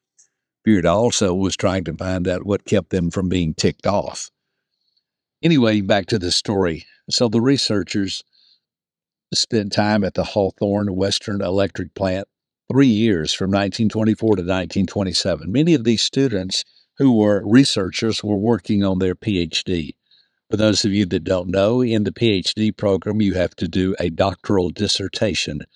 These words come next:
This is based on hundreds of hours, even years of research that you have to accomplish in order to find some piece,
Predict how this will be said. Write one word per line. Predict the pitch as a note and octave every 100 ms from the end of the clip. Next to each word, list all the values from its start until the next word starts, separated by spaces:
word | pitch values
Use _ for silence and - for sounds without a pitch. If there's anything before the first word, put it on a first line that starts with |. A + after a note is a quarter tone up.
| _ _
This | A2+ G#2+ -
is | F#2+
based | F2 F#2+ F#2+ -
on | G2+ F#2+ F2 D#2+ _ _ _ _ _ _ -
hundreds | A#2+ B2 A2 F#2+
of | F#2+ F2
hours, | F2+ F#2+ G#2 G#2+ F#2+ - -
even | A2+ G#2 F#2+
years | F#2+ A2+ A2 F#2
of | F#2 F#2 E2
research | G2+ A#2 - F#2 E2+ E2+ -
that | F#2+ F2+
you | F2 G#2
have | F2+ F2 - -
to | F#2 D#2 -
accomplish | - - A#2+ B2 - F2 -
in | F#2+
order | F#2+ G2 G#2 G#2
to | - F#2
find | G2+ F#2+ F2 F2
some | - - C#3 C3 C3 B2
piece, | - C3+ G#2 D#2 - -